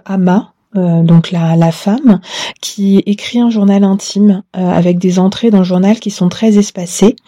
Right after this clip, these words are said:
Et puis on a un point de vue qui est celui d'un narrateur omniscient.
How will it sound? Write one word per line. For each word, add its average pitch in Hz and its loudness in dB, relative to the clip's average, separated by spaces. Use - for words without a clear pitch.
Et 190 0
puis 185 -10
on 233 2
a 208 4
un 170 2
point 180 -2
de 170 2
vue 180 0
qui 220 -2
est 185 0
celui 190 -2
d'un 175 2
narrateur 170 0
omniscient. 170 0